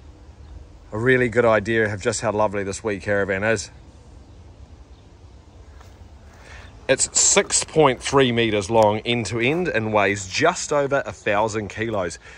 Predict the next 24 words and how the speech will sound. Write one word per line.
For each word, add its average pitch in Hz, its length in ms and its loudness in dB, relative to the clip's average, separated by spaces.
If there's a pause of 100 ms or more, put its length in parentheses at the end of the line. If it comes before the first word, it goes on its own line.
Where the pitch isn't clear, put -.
(140)
so 113 260 2
most 120 380 2
vehicles 117 560 -4
can 95 240 -12
comfortably 90 800 -6
tow 92 280 -2
this. 87 280 -8 (880)
It's 110 160 2
super 156 520 4
easy 127 380 0
to 117 120 -6
maneuver 139 500 2 (320)
as 135 180 0
it's 131 220 -8
fitted 165 500 2 (840)
with 117 180 -4
Reich, 123 640 0
uh, 120 300 4
motor 131 300 2
movers. 98 460 -4 (280)
So 117 140 -4
essentially 156 400 -2
this 165 200 0
caravan 131 600 2